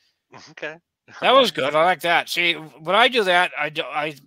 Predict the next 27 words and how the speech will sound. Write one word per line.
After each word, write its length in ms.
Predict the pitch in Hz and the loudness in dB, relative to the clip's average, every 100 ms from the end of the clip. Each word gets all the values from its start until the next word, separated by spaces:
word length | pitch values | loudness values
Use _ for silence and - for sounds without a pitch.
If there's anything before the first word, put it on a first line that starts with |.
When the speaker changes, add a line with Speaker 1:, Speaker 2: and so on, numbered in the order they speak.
| _ | _
Speaker 2:
I 140 | 156 151 | -10 -10
tend, 440 | - 165 165 160 | -2 -2 -2 -6
I 60 | 156 | -8
don't 100 | 147 | -8
know 80 | |
why, 360 | 139 156 143 139 | -6 -4 -4 -4
but 200 | 139 131 _ _ _ _ _ | -8 -14 _ _ _ _ _
obviously 360 | 135 143 135 143 | -10 -8 -10 -8
by 200 | 135 131 | -6 -4
accident, 480 | 143 147 139 127 127 | -4 -4 -10 -12 -14
I, 180 | 127 123 | -14 -14
I 20 | |
tend 340 | - 151 147 135 | -8 -6 -6 -6
to 80 | 127 | -8
hit 220 | 143 139 _ | -10 -12 _
the, 300 | 131 131 127 | -12 -10 -10
uh, 280 | 127 120 127 _ _ _ _ _ _ _ _ _ _ _ _ _ | -10 -10 -12 _ _ _ _ _ _ _ _ _ _ _ _ _
the, 320 | 170 139 127 123 | -14 -12 -10 -10
uh, 260 | 117 117 - _ _ 135 | -10 -12 -18 _ _ -20
the 120 | 135 | -10
gate, 400 | 127 143 190 - - | 0 2 0 -4 -18
and 180 | 143 120 | -16 -12
then 160 | 127 131 | -12 -12
it, 140 | 120 _ 139 | -14 _ -16
then 140 | 139 | -14
it 140 | 131 113 | -12 -8
doesn't, 460 | 135 123 127 120 | -8 -6 -12 -14